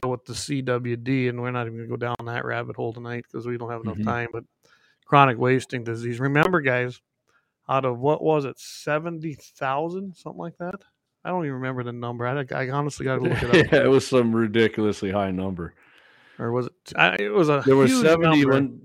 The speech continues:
Speaker 2: seventy they found with it, right? Or that, that they said died
Speaker 1: Yeah.
Speaker 2: for, or they could,
Speaker 1: That
Speaker 2: they
Speaker 1: said
Speaker 2: di-
Speaker 1: died with it. And those come,
Speaker 2: And they
Speaker 1: let's,
Speaker 2: couldn't
Speaker 1: let's
Speaker 2: prove that
Speaker 1: not,
Speaker 2: that's what
Speaker 1: let's
Speaker 2: killed them.
Speaker 1: not forget this. Hunters killed them. Hunters killed them because
Speaker 2: Mm-hmm.
Speaker 1: they turned in their heads. And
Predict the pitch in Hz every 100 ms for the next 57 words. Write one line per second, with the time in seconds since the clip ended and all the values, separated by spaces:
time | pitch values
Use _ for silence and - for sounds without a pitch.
0 | - _ - - 147 151 147 135 117 -
1 | 123 117 110 120 110 98 107 110 107 98
2 | 95 107 110 104 - 110 95 101 135 127
3 | - - 104 101 101 101 107 117 117 165
4 | 220 165 135 135 151 165 147 127 156 180
5 | 120 120 - 160 156 147 - 143 165 233
6 | 285 - 160 139 147 - _ - 135 131
7 | 143 127 127 135 120 113 123 - 113 -
8 | 123 120 98 151 156 160 156 196 - 123
9 | - - _ _ _ _ - 214 294 -
10 | 156 120 - 123 117 113 120 - - _
11 | _ _ _ _ _ _ - 302 311 175
12 | 131 - 139 120 113 120 123 - _ _
13 | - 101 156 160 - 190 190 185 170 156
14 | 185 139 120 123